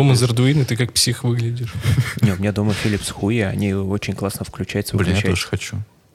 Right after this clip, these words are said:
Speaker 1: Да?
Speaker 2: Да.
Speaker 3: Всего
Speaker 2: Блин,
Speaker 3: с-,
Speaker 2: у меня
Speaker 3: всего семь с половиной тысяч за три лампочки заплатишь.
Speaker 1: У меня просто какая-то лампа
Speaker 2: Получше.
Speaker 1: стоит, которая с, э, господи,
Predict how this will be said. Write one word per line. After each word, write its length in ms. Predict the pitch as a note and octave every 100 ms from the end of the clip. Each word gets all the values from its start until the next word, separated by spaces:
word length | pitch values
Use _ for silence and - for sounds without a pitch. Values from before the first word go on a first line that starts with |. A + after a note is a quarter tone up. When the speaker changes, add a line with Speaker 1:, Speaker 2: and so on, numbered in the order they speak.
| _
Speaker 1:
Да? 120 | A2 G#2 D#3+ _ _ _
Speaker 2:
Да. 180 | - F2+ A2 -
Speaker 3:
Всего 240 | - G#2+ G#2+
Speaker 2:
Блин, 120 | F#2+
Speaker 3:
с-, 120 | F2+
Speaker 2:
у 40 | F#2+
меня 240 | G#2 G#2
Speaker 3:
всего 240 | - A#2+
семь 160 | A#2+ A#2+
с 80 | -
половиной 320 | A2+ A2 A2
тысяч 200 | B2 A2
за 80 | G#2
три 160 | - G2+
лампочки 420 | G2 F#2+ - -
заплатишь. 480 | G2 - G2 - - _ _ _ _ _ _ - _ _
Speaker 1:
У 20 |
меня 240 | C3+ C3+ B2
просто 240 | A#2+ G#2+ -
какая-то 200 | A2+ A#2
лампа 200 | A#2+ -
Speaker 2:
Получше. 100 | -
Speaker 1:
стоит, 280 | A#2 D#3+
которая 600 | - A2 A#2+ A#2+ A2+ A2
с, 220 | A2 - -
э, 400 | A#2+ A2+ A2+ A2 - - - - - - - - -
господи, 680 | C#3 B2+ - A#2 A#2 A2